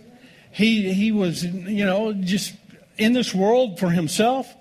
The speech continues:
He was, you know, that guy was na-, narcissistic." I, I don't want that kind of stuff, you know. I want God to be able to, I, I want to go get a book out of the library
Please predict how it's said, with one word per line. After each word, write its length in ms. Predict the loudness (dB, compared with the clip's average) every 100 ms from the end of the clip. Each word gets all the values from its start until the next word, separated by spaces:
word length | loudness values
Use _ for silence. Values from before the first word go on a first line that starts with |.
| -20 -20 -20 -20 -12
He 220 | -2 0
was, 260 | 2 0 -2
you 160 | -2
know, 120 | 0
that 160 | 0 2
guy 180 | 2 2
was 140 | 0
na-, 180 | -2 -2
narcissistic." 760 | -2 0 0 0 -2 0 -2 -2
I, 340 | 0 0 0 0
I 20 |
don't 240 | 2 2
want 300 | 2 2 2
that 200 | 0 0
kind 200 | 0 0
of 80 | -2
stuff, 420 | -4 -4 -4 -6
you 120 | -2
know. 220 | 0 -2 -4 -18 _ -20 -20 -12 -2
I 120 | 0
want 380 | 2 0 -2 0
God 360 | 2 2 0
to 60 | 0
be 160 | 2 2
able 280 | 2 -2
to, 320 | 0 0 0 0
I, 300 | 0 0 2
I 20 |
want 180 | 2 2
to 80 | 2
go 40 |
get 140 | 2
a 40 | 0
book 460 | 2 2 2 0
out 260 | -2 0 0
of 80 | 0
the 80 | 2
library 800 | 2 2 2 2 2 2 0